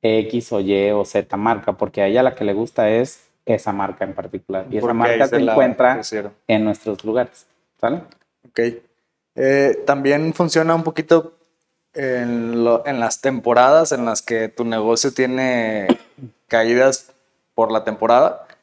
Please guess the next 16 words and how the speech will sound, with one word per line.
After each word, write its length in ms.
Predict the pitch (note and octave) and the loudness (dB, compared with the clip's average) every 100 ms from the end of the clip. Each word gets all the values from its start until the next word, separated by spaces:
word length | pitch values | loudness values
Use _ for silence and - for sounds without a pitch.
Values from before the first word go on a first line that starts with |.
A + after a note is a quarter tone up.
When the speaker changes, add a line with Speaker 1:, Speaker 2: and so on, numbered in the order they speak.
| _ _ _ - | _ _ _ -12
Speaker 2:
que 80 | G#2+ | -10
a 20 | |
lo 80 | G#2 | -6
mejor 180 | A2+ | -6
puedas 220 | - A#2 A#2 | 2 2 2
ofrecer 400 | G#2+ G2+ A2 A2+ | -4 -4 -2 -4
otro 180 | A2+ A2 | -6 -10
tipo 260 | A2 A2+ A2 | -6 -4 -4
de 60 | |
cosas 500 | A2+ A2 A#2+ - - A#2 | -2 -2 -2 -4 -6 -14
en 160 | A2+ | -10
los 280 | A2+ A2 - | -4 -4 -2
lapsos 420 | A#2+ A#2 A#2+ A#2+ | 0 0 0 -6
en 100 | A#2+ | -6
los 160 | A2+ G2+ | -6 -8
que 680 | - G#2+ G#2 G#2 G#2 G2+ | -8 -4 -2 -2 -2 -6